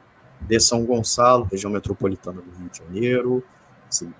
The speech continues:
a segunda cidade mais populosa do estado do Rio, vai ter duas atividades, né, simultâneas, às nove horas da manhã,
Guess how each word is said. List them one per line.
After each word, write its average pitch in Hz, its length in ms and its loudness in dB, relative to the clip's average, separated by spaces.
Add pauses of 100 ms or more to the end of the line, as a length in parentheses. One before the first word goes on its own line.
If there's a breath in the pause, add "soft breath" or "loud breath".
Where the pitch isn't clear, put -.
a 92 60 -18
segunda 104 340 -4
cidade 90 300 -4
mais 98 240 -4
populosa 92 640 -2
do 82 80 -16
estado 80 320 -8
do 82 80 -16
Rio, 113 500 -2 (540)
vai 98 100 -2
ter 110 260 0 (180)
duas 135 340 4
atividades, 104 800 0
né, 95 200 -10 (320)
simultâneas, 123 800 2
às 98 200 -4
nove 120 420 4
horas 113 240 -2
da 113 80 -6
manhã, 110 320 -6